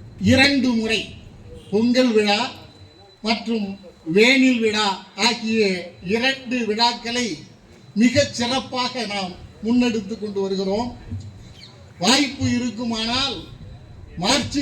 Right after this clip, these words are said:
திங்களில் மகளிர் தின விழாவையும் கொஞ்சம் சிறப்பாகவே நாம் நடத்தி கொண்டு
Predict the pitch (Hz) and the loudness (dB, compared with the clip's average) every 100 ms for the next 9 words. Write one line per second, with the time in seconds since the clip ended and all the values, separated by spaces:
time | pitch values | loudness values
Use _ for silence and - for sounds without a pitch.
0 | 214 254 247 233 226 226 226 - - - | -4 -4 0 2 2 0 -2 -8 -16 -8
1 | 160 208 262 285 262 247 233 226 226 226 | -2 0 2 0 0 -2 -2 -2 -2 -2
2 | 220 226 254 240 147 - - - - 254 | -2 -2 0 -2 -4 -12 -20 -20 -10 -2
3 | 247 247 226 - 247 254 - 247 240 247 | 2 2 2 4 4 4 0 0 0 -2
4 | 233 214 - - - - 226 240 240 208 | -2 -2 -4 -12 -18 -12 -2 0 0 -2
5 | 233 247 - 220 233 208 | -4 -4 -6 -8 -8 0